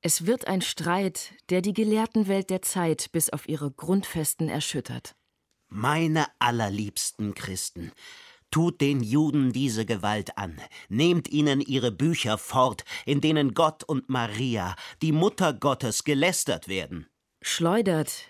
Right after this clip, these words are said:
Speaker 1: der zum Christentum konvertierte, geborene Jude Josef Pfefferkorn seinen ehemaligen Glaubensbrüdern entgegen.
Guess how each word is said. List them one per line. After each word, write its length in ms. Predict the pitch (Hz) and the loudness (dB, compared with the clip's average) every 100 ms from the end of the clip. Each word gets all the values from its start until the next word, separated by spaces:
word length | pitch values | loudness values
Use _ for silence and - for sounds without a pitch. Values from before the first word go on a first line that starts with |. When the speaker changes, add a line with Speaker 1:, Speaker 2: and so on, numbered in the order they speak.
| - | -4
Speaker 1:
der 140 | 147 | -2
zum 180 | - 156 | 0 0
Christentum 720 | - 233 - - 202 196 190 | 0 -2 0 0 0 2 0
konvertierte, 880 | - 170 160 156 - 156 156 147 143 - | 2 0 2 -2 0 0 0 -4 -4 -4
geborene 540 | 139 165 185 147 147 | 0 2 2 2 2
Jude 460 | 143 190 156 156 156 - _ | 2 0 2 2 0 -14 _
Josef 540 | 160 220 208 214 - - | 2 2 2 0 -4 -8
Pfefferkorn 760 | - 185 151 127 139 123 123 - - _ | -2 0 0 -4 -2 0 0 -4 -18 _
seinen 300 | - 156 160 | 0 2 2
ehemaligen 640 | - 254 202 165 175 180 | 2 2 2 2 0 0
Glaubensbrüdern 760 | 165 180 156 131 - 139 131 123 | 0 -2 0 -2 -2 -2 0 -2
entgegen. 640 | 117 - 127 120 98 95 | -4 -4 -4 -4 -4 -8